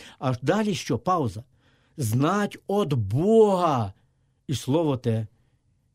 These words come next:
і голос той, і ті слова». От це, е, слово має магічний вплив. І це розуміли. Тому, е, ці народники, наші письменники, і тому, е, е, важлива така деталь. Куліш спостеріг, що поряд із, е,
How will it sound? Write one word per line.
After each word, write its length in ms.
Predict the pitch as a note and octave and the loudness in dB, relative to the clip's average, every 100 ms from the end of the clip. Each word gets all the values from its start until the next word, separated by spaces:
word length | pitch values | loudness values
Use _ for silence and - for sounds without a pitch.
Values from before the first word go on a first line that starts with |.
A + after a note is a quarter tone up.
| _ | _
і 60 | C#3+ | 0
голос 320 | B2 E3 B2 | 2 0 -2
той, 200 | - C3+ | -4 -6
і 80 | C#3+ | -6
ті 140 | A#2 C3+ | -8 -6
слова». 260 | A#2+ A2+ - | -6 -6 -2
От 260 | D#3 - - _ | -2 -2 -18 _
це, 300 | - D#3+ F3 - | -6 -4 -4 -4
е, 120 | D3 A#2+ | -6 -6
слово 320 | - D#3+ E3+ | -2 0 2
має 260 | E3 E3+ | 0 0
магічний 540 | D#3+ E3 E3+ - F3+ F3 | 0 -2 -4 -6 -6 -6
вплив. 380 | - E3 B2 F2 _ _ _ _ _ _ - | -6 -6 -6 -10 _ _ _ _ _ _ -6
І 60 | |
це 160 | - G3+ | -2 0
розуміли. 460 | G3+ E3 G3+ D#3+ | 0 0 0 0
Тому, 320 | C3+ E3 G#3 - - - | 0 0 0 -2 -14 -4
е, 380 | D#3 D3 C#3+ D3 - | 2 4 4 2 0
ці 140 | D#3+ | 0
народники, 540 | D#3 F3+ D#3+ D#3 D#3 | 0 0 -2 -2 0
наші 260 | C#3+ D#3 D3+ | 0 -2 -4
письменники, 560 | - C#3+ F3+ E3 B2+ C3 | -4 -4 -2 -2 0 -2
і 40 | |
тому, 320 | D#3 G#3+ F#3+ - - E3 | 0 0 -2 -8 -10 -2
е, 240 | C3 B2 A2+ C#3+ | 0 -2 -4 -4
е, 160 | C3 B2 | 0 0
важлива 480 | B2 C#3+ F#3+ G#3+ | 0 2 2 2
така 280 | C3+ E3+ E3 | 0 -2 -2
деталь. 360 | D#3 - B2+ G2+ - - - - | -2 -2 -2 -2 -8 -20 -12 -4
Куліш 360 | E3+ D#3 - | -2 -2 -4
спостеріг, 580 | - C#3 - C3+ A2+ - - - | -4 -6 -2 -2 -2 -6 -18 -12
що 240 | - C3 | -4 -2
поряд 520 | C#3+ F3 F#3 G2+ - _ _ _ | 0 0 0 -2 -8 _ _ _
із, 320 | F3+ E3+ B2+ - | -2 -2 -2 -6
е, 180 | C3+ B2+ | -4 -2